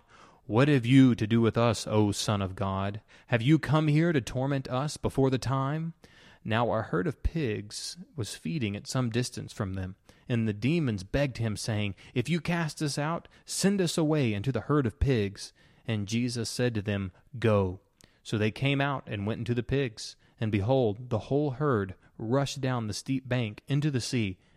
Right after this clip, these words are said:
and drowned in the waters. The herdsmen fled, and going into the city, they told everything, especially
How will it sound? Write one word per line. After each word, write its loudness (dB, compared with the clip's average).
and -2
drowned -2
in -6
the -2
waters. -4
The 2
herdsmen 2
fled, 0
and -4
going 4
into 0
the 2
city, 0
they 4
told 0
everything, -2
especially -2